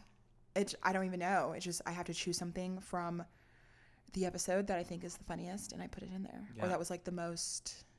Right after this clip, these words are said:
Speaker 1: reverberating. Is that a word?
Speaker 2: Yeah.
Speaker 1: Ah, look at me.
Speaker 2: Wow.
Speaker 1: You would think I was an English teacher.
Speaker 2: You should be.
Speaker 1: Honestly.
Speaker 2: I think you would be great at it.
Speaker 1: <sighs>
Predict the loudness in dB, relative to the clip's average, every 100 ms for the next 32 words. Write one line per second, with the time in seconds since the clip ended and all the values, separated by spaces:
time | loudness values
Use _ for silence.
0 | -20 _ -2 4 4 4 4 4 2 2
1 | 0 -2 -4 -6 -4 -4 -8 -10 -20 -16
2 | -6 -4 -6 -12 -14 -10 -8 -10 -14 -20
3 | -20 -20 -20 -20 -18 -16 -16 -2 0 0
4 | -4 -4 -6 -6 -12 -18 -10 -8 -8 -10
5 | -12 -12 -12 -8 -4 -2 0 0 0 -2
6 | -4 -8 -16 -4 -2 0 0 0 0 -2
7 | -6 -16 _ -20 -20 -20 -20 -20 -12 -8
8 | -6 -4 -6 -8 -12 -8 -8 -10 -14 -16
9 | -6